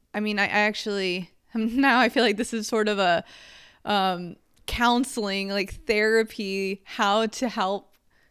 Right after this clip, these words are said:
Christians. Um, but in a way, sometimes Christians feel like they're leading the world morally.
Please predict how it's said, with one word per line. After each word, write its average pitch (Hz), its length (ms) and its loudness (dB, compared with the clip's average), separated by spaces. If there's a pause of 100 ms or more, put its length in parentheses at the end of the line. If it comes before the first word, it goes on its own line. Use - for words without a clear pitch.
(120)
Christians. 202 840 -2 (380)
Um, 226 560 2 (720)
but 254 160 2
in 320 140 2
a 320 80 2
way, 311 480 4
sometimes 302 720 -2
Christians 302 560 -6
feel 262 240 -2
like 240 320 -2
they're 226 240 0
leading 214 600 -2
the 196 120 0
world 170 680 0
morally. 226 840 -2